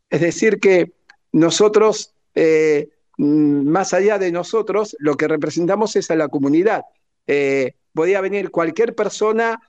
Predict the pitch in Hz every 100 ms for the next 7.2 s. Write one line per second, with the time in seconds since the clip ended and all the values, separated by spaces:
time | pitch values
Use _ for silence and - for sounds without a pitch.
0 | - 147 143 143 139 135 151 147 131 160
1 | 233 240 233 240 233 240 - 139 131 131
2 | 147 160 165 175 180 202 220 220 247 247
3 | - _ - 254 269 254 262 269 185 208
4 | 233 214 196 175 165 175 180 175 170 -
5 | 220 214 208 - 214 233 247 - _ _
6 | - 175 190 175 185 170 147 147 135 120
7 | 104 110